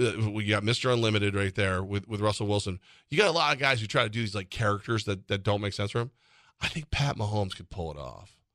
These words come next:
I think we need Petty Pat once in a while. I think he needs, every once in a while, <laughs> I think he needs to be asked a question that he would normally go, "I don't know. I, <laughs> gee, I don't know, Piggy."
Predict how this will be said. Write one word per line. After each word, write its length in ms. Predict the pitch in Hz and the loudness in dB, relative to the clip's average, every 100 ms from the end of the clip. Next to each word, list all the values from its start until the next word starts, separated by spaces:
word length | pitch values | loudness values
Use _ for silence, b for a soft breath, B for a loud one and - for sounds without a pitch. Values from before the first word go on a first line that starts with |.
| _ _ - | _ _ -2
I 80 | 123 | 0
think 220 | 165 165 | 0 2
we 80 | 156 | 2
need 480 | 123 131 127 107 | 2 2 2 -2
Petty 280 | - 107 107 | -2 0 0
Pat 360 | 92 101 95 - | -2 0 0 -4
once 240 | 92 - | -12 -10
in 60 | 92 | -10
a 20 | |
while. 260 | 82 71 - | -10 -10 -8
I 60 | 113 | -2
think 160 | 165 | 0
he 100 | 180 | 0
needs, 400 | 180 156 151 127 b b b - | 2 2 0 -4 b b b 2
every 280 | 139 151 170 | 4 4 4
once 240 | 165 151 | 4 4
in 80 | 151 | 2
a 40 | |
while, 580 | 135 127 120 110 101 101 _ _ | 2 4 4 4 2 0 _ _
<laughs> 140 | _ | _
I 80 | 117 | -2
think 140 | 139 | 0
he 60 | 151 | 2
needs 160 | 151 139 | 2 4
to 60 | |
be 80 | 131 | 4
asked 200 | 123 131 | 4 2
a 40 | 127 | -2
question 540 | - 117 117 - 101 | 2 4 4 0 -2
that 100 | 98 | 0
he 140 | 110 120 | 2 2
would 100 | 113 | 4
normally 380 | 113 113 107 | 4 4 2
go, 200 | 101 98 - | 2 -2 0
"I 280 | - 120 104 | -2 -2 -2
don't 200 | 90 78 | -8 -10
know. 200 | 78 78 | -14 -6
I, 140 | 95 98 | -4 -4
<laughs> 960 | 71 92 _ - _ _ - - 123 _ _ _ _ _ | -6 -16 _ -20 _ _ -20 -8 -10 _ _ _ _ _
gee, 120 | - 196 | -4 2
I 100 | - | 2
don't 100 | 269 | 4
know, 80 | 147 | 4
Piggy." 340 | 147 170 320 | 4 2 -4